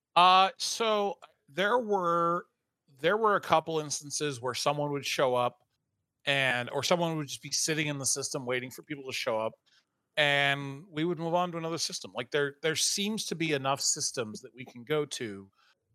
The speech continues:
uh, that that we can, that we can do this. So I, I think that that's, I, it's, it's definitely annoying. I hate, it's like, "Oh, we're going to Condor. Nope, nope, I guess we're not going to Condor now." Like, you know,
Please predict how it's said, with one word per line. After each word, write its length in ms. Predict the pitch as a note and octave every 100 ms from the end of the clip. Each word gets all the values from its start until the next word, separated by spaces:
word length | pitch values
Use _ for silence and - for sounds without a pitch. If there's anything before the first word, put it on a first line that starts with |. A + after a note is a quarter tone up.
| _ _
uh, 520 | B2+ A#2 A2+ A2 G#2 - _
that 240 | B2 B2+ - _ _
that 180 | C#3+ B2+ -
we 180 | C#3 C#3
can, 340 | C#3+ B2+ A#2+ _ B2+
that 160 | B2+
we 100 | C3
can 140 | B2 A#2
do 160 | A#2
this. 160 | F#2+ -
So 220 | - D3 -
I, 100 | - - _ -
I 140 | C#4+
think 380 | - G3 E3 D3+
that 160 | D3+ C#3 -
that's, 480 | C#3+ C3 - - - _ _ _ _ -
I, 120 | D#3+ C#3 -
it's, 260 | F#3 F3 -
it's 240 | F#3 F3 -
definitely 360 | A3 G3+ F3+
annoying. 220 | D3 A2+ - _ _ -
I 100 | D3
hate, 240 | D3 F#3+
it's 80 | -
like, 160 | E3 -
"Oh, 220 | G#3+ A3+
we're 120 | F3+ E3
going 340 | G3 G3 F#3+
to 100 | -
Condor. 680 | - G#3 G#3 F#3+ D3+ A#2+ A2
Nope, 180 | D#3 F3 -
nope, 220 | C3 D#3 C#3+
I 60 |
guess 220 | C3 C#3 C#3
we're 60 |
not 160 | D3 C#3
going 140 | C#3
to 60 | C3
Condor 360 | C3+ B2 G#2+ F#2
now." 140 | F2+ -
Like, 260 | A2 G#2 A#2+
you 80 |
know, 220 | A#2 G2+